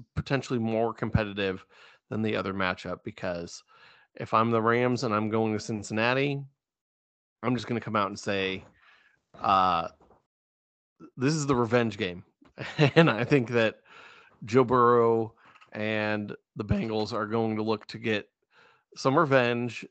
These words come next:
for their Super Bowl loss against a Rams team that's just not nearly as good as it had been. And that's okay. You know, not every team is as good as they used to be.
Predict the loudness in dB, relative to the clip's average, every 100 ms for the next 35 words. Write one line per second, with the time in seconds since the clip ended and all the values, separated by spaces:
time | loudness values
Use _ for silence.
0 | _ -20 -10 -4 -2 -2 -2 -4 -2 2
1 | 2 4 4 2 -2 -16 -10 -8 -6 -6
2 | -4 -2 -4 -6 -6 -4 -6 -8 -8 -8
3 | -8 -2 2 2 0 -6 -4 -2 0 0
4 | -2 -4 -4 -2 -2 -4 -10 -20 -20 -20
5 | -8 -2 -2 -2 -2 -2 -2 -8 -14 -16
6 | _ _ -6 -2 0 0 -2 -2 -6 -8
7 | -18 -20 _ _ _ -2 0 4 4 4
8 | 2 -2 -4 -6 -4 -4 -4 -6 -8 -4
9 | -4 -2 0 0 -2 -6 -8 -8 -6 -6
10 | -6 -4 -2 -2